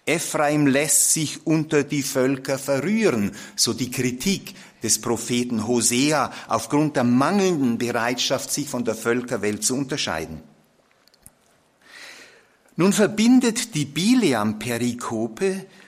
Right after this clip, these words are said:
die Aussage von der Sonderstellung Israels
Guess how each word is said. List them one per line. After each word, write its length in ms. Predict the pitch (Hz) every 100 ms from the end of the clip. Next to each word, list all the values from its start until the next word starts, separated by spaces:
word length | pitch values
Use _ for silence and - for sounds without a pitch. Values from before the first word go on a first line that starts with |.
| _ _ -
die 160 | 135 120
Aussage 760 | 127 202 196 - 151 147 139
von 240 | 143 127
der 120 | 120 113
Sonderstellung 960 | - 160 202 147 - 127 107 104 107
Israels 1000 | 113 156 - 156 151 139 147 156 147 -